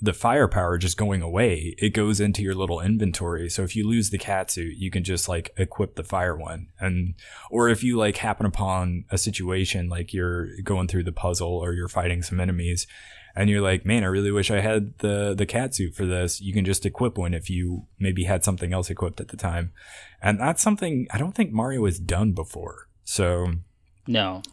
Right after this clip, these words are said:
Speaker 1: I definitely hope that they, uh, have something like that, even if, like, the next game is, like, Super Mario Odyssey two. I hope they, like, implement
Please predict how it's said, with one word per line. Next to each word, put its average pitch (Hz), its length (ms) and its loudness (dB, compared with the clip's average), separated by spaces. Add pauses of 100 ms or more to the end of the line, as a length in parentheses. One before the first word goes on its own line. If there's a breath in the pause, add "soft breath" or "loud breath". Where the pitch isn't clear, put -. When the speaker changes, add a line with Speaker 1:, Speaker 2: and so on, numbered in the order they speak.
(120)
Speaker 1:
I 107 140 6
definitely 123 720 4
hope 110 300 0
that 98 340 4 (180)
they, 101 380 4
uh, 98 280 0
have 110 300 4
something 147 340 2
like 101 200 6
that, 90 220 4
even 127 220 2
if, - 220 -2
like, 110 160 2
the 107 80 2
next 92 320 0
game 92 320 -2
is, 87 180 -2
like, 87 320 -6 (320 loud breath)
Super 107 280 2
Mario 104 280 2
Odyssey 90 380 2
two. 98 460 -2 (400 soft breath)
I 107 100 8
hope 113 220 2
they, 110 180 6
like, 92 360 0
implement 92 640 2